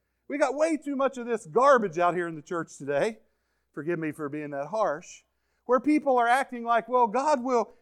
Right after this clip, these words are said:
give you anything you want." I'm the first to stand before you and tell you two things. Number one, God will not give you anything and everything you want. And number two,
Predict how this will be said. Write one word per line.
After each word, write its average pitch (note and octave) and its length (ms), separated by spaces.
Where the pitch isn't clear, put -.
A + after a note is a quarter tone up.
give C4 200
you C4+ 220
anything D#4+ 720
you C4 220
want." A#3 400
I'm C#4+ 240
the A#3 100
first D#4 420
to B3 100
stand C4+ 360
before B3 320
you A#3+ 140
and A3+ 100
tell A3+ 160
you G#3 140
two D4 240
things. F3 360
Number B3 260
one, G#3+ 260
God C4+ 240
will B3 200
not C4+ 280
give G#3+ 220
you F#3+ 260
anything F3 680
and D#3 120
everything D#3 480
you C#3+ 160
want. F#3 320
And A3 240
number B3+ 320
two, C#4 420